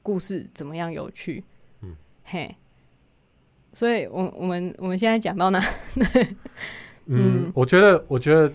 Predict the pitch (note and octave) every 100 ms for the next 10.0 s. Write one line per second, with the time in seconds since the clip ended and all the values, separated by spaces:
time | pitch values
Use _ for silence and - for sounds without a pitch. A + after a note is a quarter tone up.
0 | - _ - F3 D#3+ C3 A2+ A2 C#3 B2+
1 | C3+ C3+ C3+ A#2+ F#2 F2+ E2+ E2 - _
2 | _ - - F#2+ F#2+ B2+ G#2+ F2+ E2 E2
3 | - G2 F2+ F2 F2 E2+ F2 - _ _
4 | - - D#3+ F#3 G2 F2+ F2+ F#2 F2 -
5 | F#2 - F2+ E2+ - _ F3 E3+ G3 _
6 | _ - A2 A2+ G2 G2+ - _ _ _
7 | _ _ _ _ _ _ _ _ D#3 E3
8 | E3+ F3 F3 D3 B2 G2+ - D3 C#3 C3+
9 | C3 C#3 A#2 - A#2+ G2 F#2+ F2+ F#2 F2+